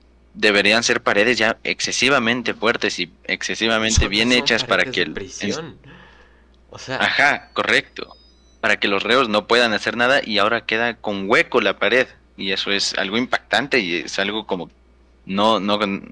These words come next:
Speaker 1: no, no me ca-, no me cabe en la
Speaker 2: A ver,
Speaker 1: cabeza.
Speaker 2: quiero hablar una, de una cosa ya muy aparte del tema cárcel. En sí, la violencia en regiones como Guayaquil o Esmeraldas ya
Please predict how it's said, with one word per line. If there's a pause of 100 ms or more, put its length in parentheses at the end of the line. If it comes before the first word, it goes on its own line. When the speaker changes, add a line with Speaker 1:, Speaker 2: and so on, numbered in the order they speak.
(480)
Speaker 1:
no,
no
me
ca-,
no
me
cabe
en
la
Speaker 2:
A
ver,
Speaker 1:
cabeza.
Speaker 2:
quiero
hablar
una, (260)
de
una
cosa
ya
muy
aparte
del
tema
cárcel. (1120)
En
sí,
la
violencia
en (460)
regiones
como
Guayaquil
o
Esmeraldas
ya